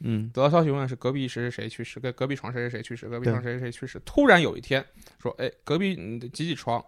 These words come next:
Speaker 2: 孙子养出来了。
Speaker 1: 嗯。
Speaker 2: 就有种这种感觉，就是
Speaker 1: 嗯。
Speaker 2: 尽管可能说改变不了大环境要改，改变不了就大家都，都是一帮老，老头老太太，九十多岁、一百来岁，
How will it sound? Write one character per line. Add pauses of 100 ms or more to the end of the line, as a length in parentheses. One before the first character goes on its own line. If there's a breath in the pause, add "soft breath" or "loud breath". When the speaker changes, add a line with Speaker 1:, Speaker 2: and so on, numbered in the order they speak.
(120)
Speaker 2:
孙
子
养
出
来
了。 (100)
Speaker 1:
嗯。
Speaker 2:
就
有
种
这
种
感
觉，
就
是
Speaker 1:
嗯。
Speaker 2:
尽
管
可
能
说 (240)
改
变
不
了
大
环
境
要
改，
改
变
不
了
就
大
家
都， (160)
都
是
一
帮
老，
老
头
老
太
太，
九
十
多
岁、
一
百
来
岁，